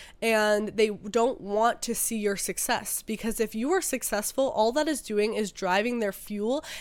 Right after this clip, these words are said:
and anger inside of themselves. This is something that is their issue, not yours,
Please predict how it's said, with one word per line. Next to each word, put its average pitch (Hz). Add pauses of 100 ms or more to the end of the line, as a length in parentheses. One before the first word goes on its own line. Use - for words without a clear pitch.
and 214
anger 240
inside 240
of 220
themselves. 208
This 196
is 208
something 202
that 196
is 180
their 190
issue, 208
not 180
yours, 185